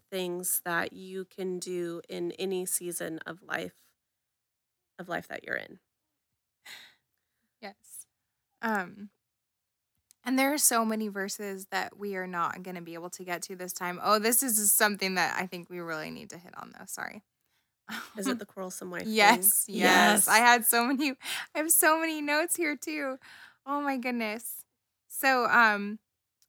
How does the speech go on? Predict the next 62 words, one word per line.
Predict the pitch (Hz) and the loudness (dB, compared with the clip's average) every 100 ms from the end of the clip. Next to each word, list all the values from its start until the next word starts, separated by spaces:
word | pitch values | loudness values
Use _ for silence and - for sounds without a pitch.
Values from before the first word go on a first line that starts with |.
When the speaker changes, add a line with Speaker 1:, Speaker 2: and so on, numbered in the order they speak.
| _ - | _ 0
Speaker 2:
I, | 247 | 2
I, | 240 247 - | 4 2 0
just | 277 294 | 0 2
a | 311 | 2
Speaker 1:
Goes | - | 6
Speaker 2:
couple | 262 254 | 6 6
Speaker 1:
back | 190 | 6
Speaker 2:
more | 220 | 8
Speaker 1:
to | 220 | 6
Speaker 2:
to | 208 | 2
Speaker 1:
our | 214 | 4
Speaker 2:
throw | 220 208 208 | 6 6 6
in | 208 | 4
before | 220 214 208 | 4 6 6
we | 208 | 6
Speaker 1:
curse. | |
Speaker 2:
get | 202 202 | 2 0
there. | 202 | 2
Speaker 1:
Goes | 220 | 2
Speaker 2:
So | - 202 196 | 4 4 4
Speaker 1:
back | 180 165 - | 2 2 0
to | - | -10
our | 190 | -10
curse. | 196 - - 165 - - | -8 -12 -12 -10 -8 -6
Speaker 2:
back | 220 226 220 | 2 2 4
to | 247 | 2
our | 220 | 2
curse. | 415 202 - | 2 0 2
But | 233 | 0
before | 262 311 320 | 4 10 10
we | 359 | 10
get | 285 254 | 4 4
there, | 214 - - - _ | 2 2 -12 -20 _
so | 226 294 | 10 12
I'll | 277 | 12
just | 311 381 | 12 6
throw | - 311 | 10 10
out | 285 | 10
a, | 240 180 | 8 4
a, | 220 - _ | 0 -2 _
a | 226 | -2
couple | - 226 233 | 6 4 4
more, | 226 208 208 | 2 6 6
and | - 214 | 4 0
then | 214 214 | 0 0
we'll | 220 | -2
get | 214 208 | 0 0
into | 208 214 214 196 190 180 - _ _ | 0 -2 -4 -4 -4 -6 -8 _ _
just | 240 233 - - _ | -6 -4 -4 -8 _
a | 214 | -2
trio | 208 - 233 220 202 | -2 -6 -2 2 4
of | 196 190 | 4 2
verses | 196 220 226 208 202 | 0 0 -2 -2 0
that | 202 | -2
Kristen | 180 214 - 208 196 | -2 0 0 0 -2
and | 190 | 2
I | 190 | 2
really | 190 190 185 | 2 -2 -2
wanna | 185 185 190 | -2 -2 -4
hit | 202 | -4
on. | 185 185 | -2 0
So | 185 190 185 | 0 0 -2